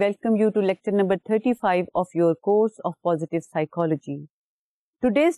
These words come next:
topic is forgiveness और ये आपके मॉड्यूल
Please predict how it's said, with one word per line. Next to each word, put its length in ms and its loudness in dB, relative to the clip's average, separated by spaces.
topic 320 0
is 160 2
forgiveness 600 0
और 280 2
ये 240 0
आपके 360 -2
मॉड्यूल 600 2